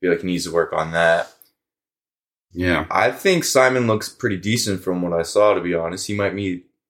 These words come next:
Speaker 1: he might be the man. I'm not really sure.
Speaker 2: Yeah.
Speaker 1: I thought he was getting the job done, though. Like,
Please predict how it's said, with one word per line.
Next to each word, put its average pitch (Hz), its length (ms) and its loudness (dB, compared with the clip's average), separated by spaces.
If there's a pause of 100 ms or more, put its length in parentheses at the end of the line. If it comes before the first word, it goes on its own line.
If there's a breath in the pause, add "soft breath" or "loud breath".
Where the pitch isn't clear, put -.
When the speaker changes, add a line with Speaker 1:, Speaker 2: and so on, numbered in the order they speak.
(180)
Speaker 1:
he 104 60 -18
might 98 160 -2
be 98 100 -4
the 90 80 -2
man. 87 360 0
I'm 85 120 -4
not 90 140 0
really 85 260 -2
sure. 90 480 -4 (800)
Speaker 2:
Yeah. - 260 -4
Speaker 1:
I 101 60 4
thought 117 220 4
he 113 60 2
was 101 100 -2
getting 104 320 2
the 92 180 2
job 95 300 0
done, 110 240 0
though. 85 300 -6 (200)
Like, - 300 -16